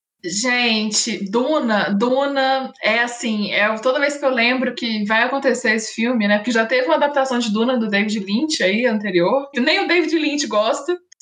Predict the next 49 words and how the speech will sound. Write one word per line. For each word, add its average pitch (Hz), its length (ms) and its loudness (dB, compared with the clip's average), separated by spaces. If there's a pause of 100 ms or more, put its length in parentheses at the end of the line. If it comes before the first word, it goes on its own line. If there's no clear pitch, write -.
É, 190 640 2
eu, 226 80 2
toda 277 140 0
vez 311 140 0
que 294 80 0
eu 233 40 2
lembro 247 200 -2
que 240 40 -12
vai 233 140 -2
ter 220 80 -4
essa 220 160 -6
nova 202 180 2
adaptação, 208 640 0
eu 214 120 2
fico 233 280 -4
muito 247 240 0
triste 220 320 0
que 214 80 -4
não 202 200 2
tá 214 100 0
tendo 202 200 0
cinema, 170 520 2
porque - 220 -6
eu 202 80 2
queria 214 320 -2
muito 240 600 0
ver 202 140 2
esse 202 160 -4
filme 196 240 -2
no 208 60 2
cinema, 185 480 0
eu 180 100 0
queria 208 300 -2
muito 214 400 0
tá 247 180 0
numa, 226 600 2 (320)
numa 262 120 0
pré-estreia, 220 840 0
naquele 214 260 0
momento 269 340 0
lá 247 140 0
que 254 100 -6
a 254 40 -2
realidade 233 520 0
não 247 100 -2
existe, 202 760 -2
queria 208 240 2
muito 220 200 0
assistir - 320 -4